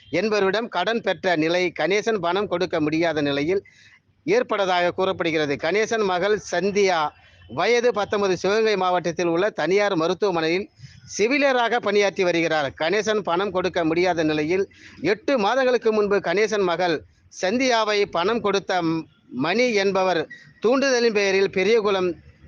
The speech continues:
தென்கரையை சேர்ந்த பழனி, நவநீத், சுரேஷ், ஹரி ஆகிய நான்கு பேரும் சேர்ந்து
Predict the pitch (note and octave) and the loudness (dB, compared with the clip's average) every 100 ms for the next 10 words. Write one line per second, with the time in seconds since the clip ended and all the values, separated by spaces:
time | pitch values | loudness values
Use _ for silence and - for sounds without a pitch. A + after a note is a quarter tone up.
0 | - G3 B3+ A3+ G#3 G3 F#3+ F3+ F3+ E3 | -4 0 2 2 0 0 0 0 -2 0
1 | E3+ G3+ G3+ E3 E3 G3 G3+ G3+ - - | 0 2 2 2 0 2 0 -2 -10 -6
2 | E3+ G#3+ G#3 - - - - F#3+ A3+ F3 | 0 0 -2 -14 -20 -12 -4 2 2 2
3 | F#3 F#3+ E3+ D#3+ G3+ G#3+ G3 D#3+ C#3 _ | 2 0 0 0 0 2 2 2 -2 _
4 | _ _ - _ _ - - - - _ | _ _ -20 _ _ -20 -20 -20 -20 _
5 | _ _ _ - G3 A3+ C4 - G#3+ A3 | _ _ _ -2 2 2 2 2 0 0
6 | G#3+ | 0